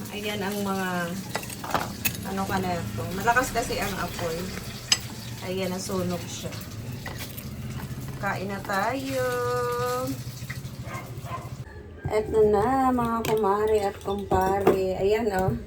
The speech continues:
Kung nakikita nyo, ito yung gulay natin. Meron siyang buto. Di ko talaga tinapon yung buto. Sinama ko kasi hinog na to eh. Pahinog na yung, ano ba, maniba.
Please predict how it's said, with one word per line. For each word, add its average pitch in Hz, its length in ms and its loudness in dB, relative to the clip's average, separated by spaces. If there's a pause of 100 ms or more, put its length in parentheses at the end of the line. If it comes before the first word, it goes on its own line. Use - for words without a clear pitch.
(1080)
Kung 208 120 6
nakikita 196 560 4
nyo, 185 160 4
ito 180 320 2
yung 202 320 4
gulay 180 400 4
natin. 170 400 0 (880)
Meron 247 320 6
siyang 208 720 4
buto. 170 400 6 (720)
Di 196 80 8
ko 220 160 4
talaga 196 400 8 (880)
tinapon 196 560 6
yung 180 160 4
buto. 180 480 4 (160)
Sinama 185 480 4
ko 190 120 4
kasi 190 520 4 (720)
hinog 247 280 10
na 262 120 8
to 285 120 10
eh. 262 160 10
Pahinog 240 400 6
na 214 240 8
yung, 214 320 6
ano 214 160 4
ba, 208 160 6
maniba. 226 560 8